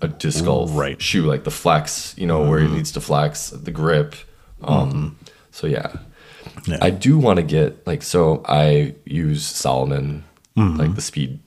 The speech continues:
Speaker 1: I think it's Speed Cross four or whatever.
Speaker 2: Yeah, Speed Cross four or fives, yeah.
Speaker 1: Yeah. And I had the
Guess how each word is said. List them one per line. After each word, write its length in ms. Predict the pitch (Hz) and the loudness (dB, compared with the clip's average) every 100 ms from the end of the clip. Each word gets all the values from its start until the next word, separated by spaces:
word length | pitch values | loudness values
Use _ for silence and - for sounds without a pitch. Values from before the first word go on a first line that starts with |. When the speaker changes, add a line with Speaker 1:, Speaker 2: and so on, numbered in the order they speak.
| - - | -20 -14
Speaker 1:
I 40 | |
think 120 | - | -12
it's 100 | 151 - | -10 -12
Speed 440 | - - 110 156 | -14 -8 -8 -8
Cross 400 | - - - - | -10 -10 -8 -10
four 840 | - - - - - - - - 127 | -12 -16 -18 -16 -18 -6 -4 -2 -4
or 260 | 139 135 | -4 -4
whatever. 640 | 135 139 139 139 135 139 139 | -6 -4 -4 -4 -4 -2 0
Speaker 2:
Yeah, 200 | 87 80 | 0 0
Speed 260 | 87 87 | 0 -2
Cross 200 | - 78 | -2 -4
four 200 | - 82 80 | -2 -2 -2
or 60 | |
fives, 400 | - 76 78 85 | -2 -2 -2 -4
yeah. 140 | 76 76 | -6 0
Speaker 1:
Yeah. 460 | 95 80 58 50 - - - - | 4 4 2 -2 -12 -18 -20 -6
And 120 | - | 0
I 40 | 85 | 2
had 240 | 85 87 | 2 2
the 420 | 87 80 73 73 | 4 6 6 2